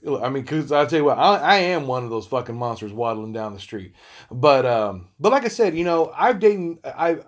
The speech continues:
I used to date this girl, uh, when I was, uh, when I was a freshman in high school. Uh, when I was a freshman in high school, there was this girl I used to date, man, and she was skinny.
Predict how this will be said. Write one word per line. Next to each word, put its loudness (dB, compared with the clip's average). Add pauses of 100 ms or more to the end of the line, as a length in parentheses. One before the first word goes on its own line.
I 0
used -4
to -10
date -4
this -6
girl, -8 (1400)
uh, 4
when -2
I 6
was, 2
uh, 0
when -4
I -2
was -4
a -8
freshman -4
in -6
high -6
school. -18 (480)
Uh, 2
when 0
I 4
was 2
a -16
freshman 0
in -2
high 0
school, 0 (120)
there -6
was -2
this -4
girl 2
I 0
used -4
to -12
date, -6
man, -6
and -6
she -2
was 0
skinny. -4